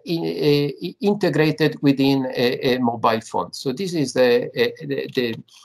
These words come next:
the Samsung Galaxy A Quantum that you can buy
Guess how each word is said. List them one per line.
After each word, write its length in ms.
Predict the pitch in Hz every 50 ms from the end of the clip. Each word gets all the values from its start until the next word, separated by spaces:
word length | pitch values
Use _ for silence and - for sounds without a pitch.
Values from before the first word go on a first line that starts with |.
| _ _ _ _ _ _ _ _ _ _ - - - -
the 80 | 123 113
Samsung 540 | - - 156 139 156 151 - 151 147 139 131
Galaxy 640 | 127 131 131 127 131 127 - - - 139 131 139 -
A 220 | 139 131 139 139 135
Quantum 520 | - - 120 113 117 123 - 151 147 143
that 240 | 139 127 120 123 -
you 80 | 160 160
can 240 | 156 - 135 120 107
buy 420 | - 123 127 123 127 135 147 151